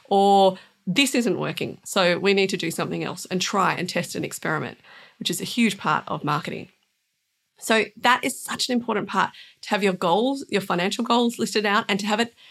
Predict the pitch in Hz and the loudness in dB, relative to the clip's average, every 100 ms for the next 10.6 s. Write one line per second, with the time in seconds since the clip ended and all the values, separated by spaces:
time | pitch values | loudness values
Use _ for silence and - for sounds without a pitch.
0 | _ - 233 233 294 269 185 180 - 202 | _ 0 0 2 2 4 4 2 2 0
1 | 196 - 196 202 180 175 175 185 180 185 | 2 0 0 2 2 0 0 0 0 -4
2 | - - 180 180 196 180 175 - - 185 | -4 -4 -2 -2 -2 -4 -4 -6 -4 0
3 | 156 - 165 160 - - 180 196 - 196 | 0 -2 -6 -4 -4 -2 0 0 0 -2
4 | 180 - - - _ 185 185 185 185 - | -2 -4 -14 -20 _ 2 4 2 0 -4
5 | - 180 170 175 - 170 - 180 170 165 | -4 -2 -4 -6 -4 -6 -4 -6 -4 -4
6 | 165 170 165 170 - 156 - - 190 185 | -4 -6 -6 -8 -8 -8 -10 -6 -4 -2
7 | - - - 226 202 202 240 226 226 180 | -2 -2 0 0 0 0 0 0 0 -2
8 | 175 - 185 - - - - - 180 175 | -4 -2 -4 -4 -6 -6 -10 -8 -4 2
9 | 208 247 156 151 147 - - - 220 220 | 2 2 -2 -4 -6 -8 -8 2 2 4
10 | 190 175 175 170 170 | 2 0 -2 -2 -2